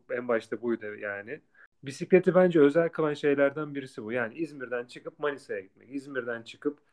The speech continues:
senin için konuşuyorum İstanbul'a gitmek. Abi çok çılgın bir şey yani. İnsanların arabayla gitmeye imtina ettiği yerlere bisikletle gidebiliyorsun.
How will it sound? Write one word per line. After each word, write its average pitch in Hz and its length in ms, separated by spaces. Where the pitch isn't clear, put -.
senin 135 360
için 107 300
konuşuyorum 117 600
İstanbul'a 110 540
gitmek. 104 320
Abi 127 180
çok - 220
çılgın 170 440
bir 139 40
şey 95 260
yani. 101 360
İnsanların 135 440
arabayla 143 440
gitmeye 143 420
imtina 147 420
ettiği 143 240
yerlere 120 460
bisikletle 139 500
gidebiliyorsun. 127 680